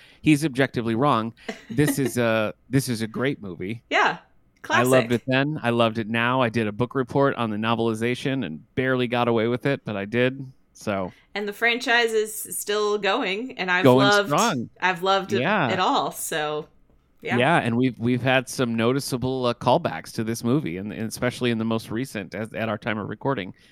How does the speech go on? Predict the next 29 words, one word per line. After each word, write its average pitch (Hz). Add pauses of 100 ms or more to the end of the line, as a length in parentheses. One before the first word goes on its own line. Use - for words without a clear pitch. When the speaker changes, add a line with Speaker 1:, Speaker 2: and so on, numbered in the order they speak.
(140)
Speaker 1:
Jumanji 113
movie 110
with 117
The 127
Rock 131
and -
others. - (220)
Speaker 2:
I 220
have 269
the 190
Jumanji 180
board 175
game 151
behind 175
me, - (200)
actually. 156
Speaker 1:
<gasps> -
Kendra, 139
Speaker 2:
Um, 98
Speaker 1:
don't 151
play 180
it. 117 (200)
Speaker 2:
well, 165 (220)
I -
haven't 254
played 254
it 190
yet, -
Speaker 1:
Kendra. 151